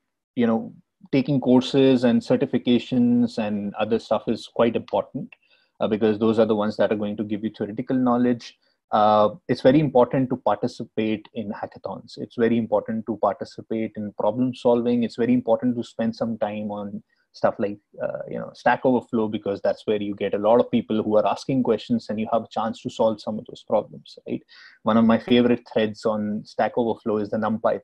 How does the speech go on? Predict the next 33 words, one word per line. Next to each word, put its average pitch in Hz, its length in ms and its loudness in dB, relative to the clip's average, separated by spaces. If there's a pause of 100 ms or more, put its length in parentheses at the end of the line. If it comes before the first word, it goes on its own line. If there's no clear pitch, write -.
thread, 92 220 -8 (580)
uh, 95 380 -2
because 101 260 -6
people 110 280 -2
post 110 380 -4
very, 104 520 -2
you 107 140 -6
know, 101 160 -6
very, 110 340 -4
very 127 140 6
unique 123 500 6
problems 113 480 2
out 107 220 0
there, 104 400 0 (100)
that 98 160 -2
how 104 140 0
do 101 180 -2
I 98 80 -2
transform 104 640 0
my 110 180 2
data 104 400 0
from 95 220 -6
this, 131 440 -4
uh, 110 100 6
particular 113 440 -2
structure, - 480 -2
data 104 180 -2
structure, - 360 -8
to 113 60 -20 (100)
this 131 180 -10 (160)
particular 113 320 -6
data 107 240 -4
structure. - 420 -12